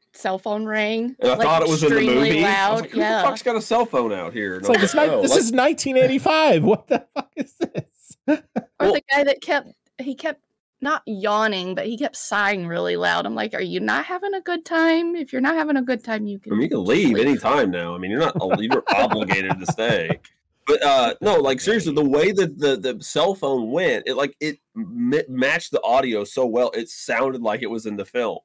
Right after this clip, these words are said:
Speaker 1: And it was so, it was quiet at the time too, so you're like, "What, <laughs>
Speaker 3: What was
Speaker 1: hello?"
Speaker 3: happening?
Speaker 1: <laughs>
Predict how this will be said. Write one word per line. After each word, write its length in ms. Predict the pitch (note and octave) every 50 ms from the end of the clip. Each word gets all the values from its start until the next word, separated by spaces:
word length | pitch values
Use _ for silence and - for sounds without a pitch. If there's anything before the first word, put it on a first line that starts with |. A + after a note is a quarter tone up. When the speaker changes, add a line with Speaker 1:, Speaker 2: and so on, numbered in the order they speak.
| - -
Speaker 1:
And 140 | D#4+ E4 F4+
it 80 | F#4
was 160 | F4+ F4+ E4 -
so, 120 | - G4 -
it 80 | - D4+
was 140 | C#4+ D4 -
quiet 380 | - - D#4+ C4+ D#4+ F4 D#4
at 100 | C#4+ C#4
the 60 | -
time 280 | C4+ - C4+ A3+ A3+ C4
too, 220 | B3+ C4 C4 D#4
so 160 | D#4+ - - B3
you're 100 | A3+ G#3
like, 260 | G#3+ G#3 G3+ G3 F#3+ _ _ _ _ _ _ _ _ _ _ _ _ _ _ _ _ _ _ _ _ _ _ _ _ _ _ _ _ _ _
"What, 200 | - A3 G#3+ G3 - - - - - - -
<laughs> 260 | - - G#3+ - - -
Speaker 3:
What 120 | C3 A2
was 140 | B2+ C3 G3+
Speaker 1:
hello?" 100 | G#3+ -
Speaker 3:
happening? 340 | C3+ C#3 - - - E3+ - - C#4+ - - - - - _ _ -
Speaker 1:
<laughs> 720 | E4+ D#4 D4+ - - - - - D#4+ - - - - C#4